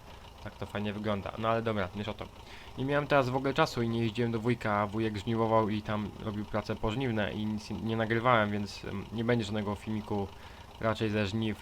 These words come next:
i po żniwach u wuj-, na wujka kanale oraz tym bardziej na podsumowanie żadnego na moim kanale.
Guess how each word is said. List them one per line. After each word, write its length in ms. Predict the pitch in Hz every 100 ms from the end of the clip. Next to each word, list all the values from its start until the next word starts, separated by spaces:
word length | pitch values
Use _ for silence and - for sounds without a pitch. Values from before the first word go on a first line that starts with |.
| -
i 280 | 101 101 92 -
po 120 | - 101
żniwach 380 | 113 104 98 - -
u 40 | 107
wuj-, 300 | 107 110 107
na 120 | 113
wujka 220 | 107 107 104
kanale 340 | 110 127 143
oraz 260 | - 110 -
tym 180 | 113
bardziej 280 | 110 104 110
na 100 | 110
podsumowanie 580 | 104 107 - 107 107 107
żadnego 340 | 104 107 107
na 100 | 107
moim 240 | 107 110 110
kanale. 420 | 92 90 95 101